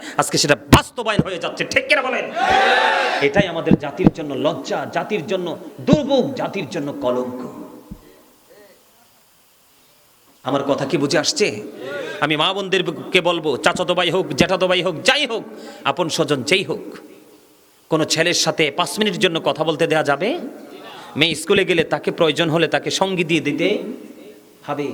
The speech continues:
ছেলে স্কুলে গেলেও তাকে পাহারায় পাঠাতে হবে, কারণ বালক এবং বালিকা, যুবক এবং যুবতী, ওদের দুজনকেই কিন্তু শয়তান খারাপ কাজের জন্য বারবার অনুপ্রেরণা যোগাইতে থাকে। কারণ যেখানে একজন অপরিচিত মেয়ে,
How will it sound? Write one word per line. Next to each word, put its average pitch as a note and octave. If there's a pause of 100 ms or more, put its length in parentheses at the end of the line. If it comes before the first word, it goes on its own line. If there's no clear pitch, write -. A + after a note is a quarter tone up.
ছেলে D#3+
স্কুলে C#3+
গেলেও C#3+
তাকে C#3
পাহারায় C#3+ (340)
পাঠাতে C#3+
হবে, B2+ (380)
কারণ D3 (220)
বালক C3+
এবং D3+
বালিকা, C3
যুবক G3+
এবং F3+
যুবতী, G#3+ (220)
ওদের G#3
দুজনকেই A#3+
কিন্তু F#3+
শয়তান E3+ (580)
খারাপ D3+ (100)
কাজের C#3+
জন্য D3+
বারবার C#3
অনুপ্রেরণা C#3
যোগাইতে C#3
থাকে। - (880)
কারণ G#3
যেখানে G#3
একজন A3
অপরিচিত G#3
মেয়ে, A3+